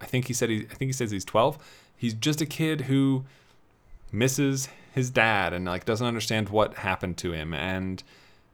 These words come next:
that's part of his journey, is coming to terms with the reality of that relationship that he has. And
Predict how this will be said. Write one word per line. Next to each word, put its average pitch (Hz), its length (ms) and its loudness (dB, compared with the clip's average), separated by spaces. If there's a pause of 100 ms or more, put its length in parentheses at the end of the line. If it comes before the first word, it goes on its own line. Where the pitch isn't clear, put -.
(240)
that's 120 340 6
part - 320 6
of 117 120 2
his 113 340 2
journey, 101 600 2
is 90 380 -4 (2500)
coming 120 260 0
to 110 80 2
terms 110 560 0
with 95 340 2 (1120)
the 101 160 0
reality 92 720 6
of 85 460 -4 (120)
that 92 380 0 (160)
relationship 95 760 -2
that 85 120 -10
he 85 120 -8
has. 82 440 -6 (1600)
And 113 300 -2